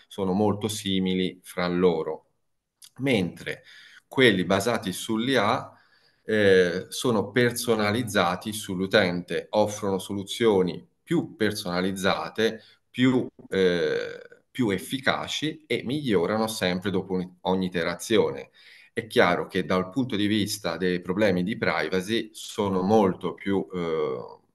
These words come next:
invasive, eh, questi secondi che basati sull'intelligenza artificiale.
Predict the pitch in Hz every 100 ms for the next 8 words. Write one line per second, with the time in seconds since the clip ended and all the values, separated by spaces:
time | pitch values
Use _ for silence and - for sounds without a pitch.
0 | - 104 92 104 95 82 85 104 - 87
1 | 80 73 - 87 - 82 87 - 92 85
2 | 95 104 107 - - - - 98 104 95
3 | 76 85 92 - 90 87 82 80 85 82
4 | 80 80 80 - - 73 65 69 -